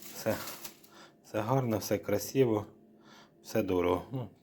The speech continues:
трошечки водички, бо тільки зарізані. Там дві каплі впало,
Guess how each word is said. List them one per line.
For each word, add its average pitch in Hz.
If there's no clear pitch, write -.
трошечки 95
водички, 107
бо 92
тільки 101
зарізані. 90
Там 92
дві 101
каплі 90
впало, 90